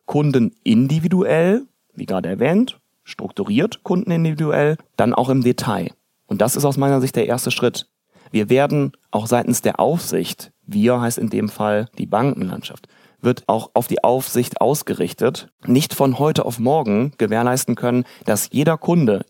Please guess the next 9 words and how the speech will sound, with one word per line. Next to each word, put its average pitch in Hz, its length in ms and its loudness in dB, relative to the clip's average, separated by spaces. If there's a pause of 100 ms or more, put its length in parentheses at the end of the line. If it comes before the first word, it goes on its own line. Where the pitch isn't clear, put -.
im 170 220 4
Detail 147 420 0
gescored 120 500 -2
ist. - 340 -8 (380)
Und 101 120 0
das 120 120 0
ist 131 100 -2
das 127 120 0
Entscheidende. 107 580 0